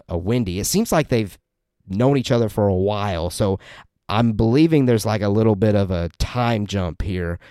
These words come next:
I don't think it was, like, a little one-night stand or anything, 'cause he's got a pistol and Nemik's manifesto stashed away in a case.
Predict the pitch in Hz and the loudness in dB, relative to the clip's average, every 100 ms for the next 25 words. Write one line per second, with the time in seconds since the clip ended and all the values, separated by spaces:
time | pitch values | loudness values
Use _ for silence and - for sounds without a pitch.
0 | - 92 123 139 131 113 107 107 104 95 | -12 -2 0 2 2 0 0 -2 -2 -2
1 | 98 87 98 104 95 85 - 101 95 87 | -2 0 -2 -2 -4 -6 -6 -6 -4 -6
2 | 85 87 87 92 - 117 107 - 113 113 | -6 -6 -6 -4 -4 -2 -4 -6 -4 -2
3 | 110 - _ - - _ _ 101 104 - | -2 -4 _ -20 -20 _ _ -6 -2 2
4 | 156 - 143 127 127 104 110 107 120 139 | 2 2 2 4 2 0 -2 0 2 4
5 | 135 - - 120 117 - 131 156 - 110 | 2 0 -2 -2 -2 -2 0 0 0 0
6 | 92 - - 98 104 - 98 95 98 85 | 0 -2 -4 -4 -4 -2 -2 -2 -4 -6
7 | - 92 82 | -8 -8 -8